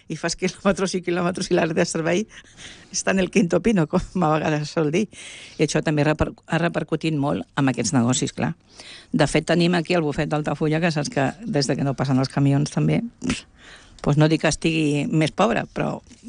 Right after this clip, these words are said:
Clar, <laughs> i aquí a Creixell també tenim un que obre totes les vint-i-quatre hores i també ho ha notat, o, o penso jo que ho ha notat, no? Diu que les noves etiquetes d'eficiència energètica utilitzaran una única classificació de la A a la G.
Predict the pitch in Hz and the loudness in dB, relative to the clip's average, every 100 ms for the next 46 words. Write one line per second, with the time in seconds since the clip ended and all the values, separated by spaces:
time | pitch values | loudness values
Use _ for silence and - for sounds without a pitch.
0 | - 262 - - - - - - - - | -16 -14 -8 -6 -6 -8 -10 -12 -18 -20
1 | - 214 - - - 175 - 190 185 185 | -8 -8 -8 -12 -2 0 0 -2 0 0
2 | 170 220 254 170 202 226 233 214 160 160 | -2 -2 0 0 0 0 0 2 2 2
3 | 156 165 - - 185 170 165 165 165 160 | 0 -2 -2 0 0 2 0 0 0 0
4 | 160 156 151 147 143 151 143 - - 180 | 0 0 -2 -2 0 2 0 -4 0 2
5 | 147 143 - 233 - 175 170 - - 165 | 2 0 -2 -4 -10 -6 -4 -4 -2 0
6 | 190 165 170 165 160 147 143 151 196 151 | 0 2 0 0 -2 -6 -6 -8 -8 -10
7 | 226 _ _ - - - - - - - | -14 _ _ -18 -16 -14 -16 -20 -20 -18
8 | - - - - _ - 262 240 214 208 | -20 -20 -20 -20 _ 0 2 4 2 2
9 | 247 262 247 226 - 180 180 190 180 185 | 0 0 0 -2 -2 -4 -2 -2 -2 -2
10 | 233 233 - 190 170 - 226 285 - - | 0 0 0 0 0 -2 -4 -4 -4 -2
11 | 202 202 185 156 185 196 - 247 247 233 | 0 0 -2 -2 0 0 0 0 2 4
12 | 226 220 180 190 185 - - 185 - 285 | 4 2 0 -2 -2 -4 -2 -2 0 -2
13 | 311 170 180 220 320 - 190 165 156 120 | 2 2 4 2 0 0 2 2 0 -2